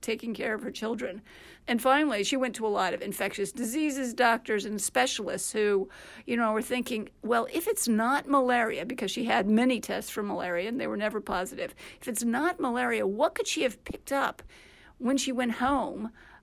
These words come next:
and brought back that we haven't been able to treat or find?"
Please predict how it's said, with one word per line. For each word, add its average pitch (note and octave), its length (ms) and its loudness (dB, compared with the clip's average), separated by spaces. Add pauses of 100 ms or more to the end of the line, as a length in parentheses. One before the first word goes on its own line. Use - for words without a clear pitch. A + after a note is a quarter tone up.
and A3+ 160 0
brought A#3+ 320 2
back B3 300 0
that A3 180 -2
we C4 120 0
haven't A#3+ 340 0
been A3+ 120 -2
able A3+ 260 0
to A#3 120 -4
treat B3 400 -6
or G#3+ 100 -4
find?" - 520 -6